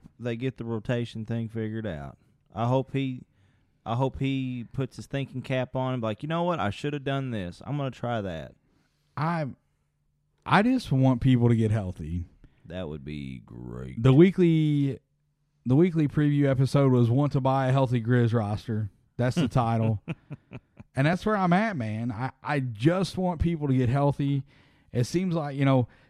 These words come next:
Speaker 2: J V and Grayson were out because of the health and safety protocols. We just get them back, and <laughs> then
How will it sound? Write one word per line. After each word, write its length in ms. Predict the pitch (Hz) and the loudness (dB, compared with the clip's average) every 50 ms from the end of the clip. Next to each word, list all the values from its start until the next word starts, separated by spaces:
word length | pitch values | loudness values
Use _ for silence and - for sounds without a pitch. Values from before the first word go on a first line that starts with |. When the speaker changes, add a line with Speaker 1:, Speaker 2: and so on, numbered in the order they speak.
| _ - | _ -2
Speaker 2:
J 280 | 113 127 151 160 170 170 | 4 4 6 6 6 4
V 220 | 160 170 170 165 | 4 4 4 4
and 140 | 156 143 131 | 4 4 4
Grayson 440 | 131 139 139 143 135 - - 123 120 | 4 2 2 0 0 0 2 4 4
were 140 | 120 117 | 4 2
out 320 | 113 113 113 113 117 - _ _ _ _ _ - 117 | 2 -2 -2 -4 -6 -8 _ _ _ _ _ -4 0
because 420 | 117 127 123 - 139 123 123 113 | 2 2 4 4 4 2 4 2
of 300 | 123 120 117 120 113 110 | 2 2 2 0 -2 -2
the 100 | 113 120 | -2 -2
health 240 | 117 135 131 127 - | 0 0 0 0 0
and 120 | 127 120 | 0 0
safety 340 | 117 - 123 120 113 107 110 | 2 2 0 0 0 -2 -2
protocols. 840 | 101 - 123 110 104 101 98 - 107 92 90 87 95 107 107 - - _ _ _ _ _ _ _ _ _ _ _ _ _ _ _ - | 0 0 0 0 0 -4 -4 -4 -6 -6 -6 -8 -8 -8 -10 -12 -14 _ _ _ _ _ _ _ _ _ _ _ _ _ _ _ 2
We 220 | 110 139 147 147 | 4 4 4 4
just 680 | 135 123 113 113 131 151 175 196 208 214 202 - - - | 2 0 2 6 8 8 8 8 6 4 2 0 -4 -4
get 220 | 180 185 180 160 | -2 -2 -2 0
them 220 | - 170 160 151 | 0 0 2 2
back, 360 | 139 139 131 120 113 113 110 127 | 2 2 2 2 0 -2 0 0
and 160 | 127 123 127 | 2 2 2
<laughs> 100 | - - | 2 2
then 380 | 147 156 156 156 165 165 143 | 0 -2 -2 0 0 0 0